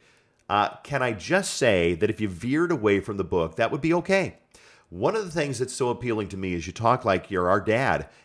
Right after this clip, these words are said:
and not a local celebrity. If a lesson pertains to your book, good, but I've said it before. I don't make it a point to listen to the morning show live because I listen for you and Fallon and Steve, not for the songs.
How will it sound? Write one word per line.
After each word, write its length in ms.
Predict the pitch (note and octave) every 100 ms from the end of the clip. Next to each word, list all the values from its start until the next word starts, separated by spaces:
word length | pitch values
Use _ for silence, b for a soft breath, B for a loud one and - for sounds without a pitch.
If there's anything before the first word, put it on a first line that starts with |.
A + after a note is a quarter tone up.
| b
and 140 | F2+
not 180 | F2+ G#2
a 40 |
local 320 | G2+ G2 G2+ G2+
celebrity. 580 | - A#2+ C#3 F2+ C2 - _ -
If 140 | A2
a 40 |
lesson 360 | G2 A#2 D3+ E3+
pertains 400 | E3 - B2 A2+
to 80 | A2+
your 100 | A2+
book, 380 | F2+ D#2 D#2 - b b b F2 E2
good, 460 | A#2+ F#2+ D#2+ E2 - b b
but 340 | F2 G2+ G2 -
I've 200 | G2+ E2+
said 260 | - B2+
it 60 | D3+
before. 460 | D3 F#2 D2 B1 - _
I 100 | F#2+
don't 200 | F#2+ A#2
make 140 | C#3+ C#3+
it 60 |
a 40 | D3
point 220 | A#2 G#2
to 60 | G2
listen 240 | G2 B2
to 40 |
the 60 | B2
morning 220 | F#2+ F#2+
show 160 | - G#2
live 340 | F2 D2 D#2+
because 240 | F#2 G2 F2+
I 80 |
listen 320 | E2+ F2+ G2+ B2+
for 160 | C3+
you 300 | G2+ F2 F2+
and 100 | G2+
Fallon 300 | G2 E2 F2
and 80 | F2+
Steve, 320 | - G2+ F2
not 320 | D#2+ D#2+ E2+
for 80 | G2
the 80 | F2+
songs. 400 | - C#2 A1+ -